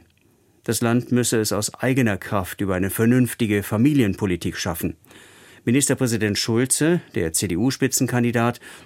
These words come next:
warf der A F D vor, kein tragfähiges Konzept für die nächsten fünf Jahre zu haben.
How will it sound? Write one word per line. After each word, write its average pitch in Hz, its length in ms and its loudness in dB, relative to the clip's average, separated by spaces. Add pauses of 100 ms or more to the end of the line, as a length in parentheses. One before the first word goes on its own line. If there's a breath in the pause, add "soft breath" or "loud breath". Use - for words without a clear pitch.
(120)
warf 101 280 0
der 98 240 -2
A 104 140 0
F 101 140 -4
D 107 160 0
vor, 104 400 0
kein 131 280 2
tragfähiges 110 880 0
Konzept 104 460 -2
für - 120 -4
die 95 120 -2
nächsten 87 360 -2
fünf 110 300 -2
Jahre 90 300 -2
zu 85 200 -4
haben. 87 280 -4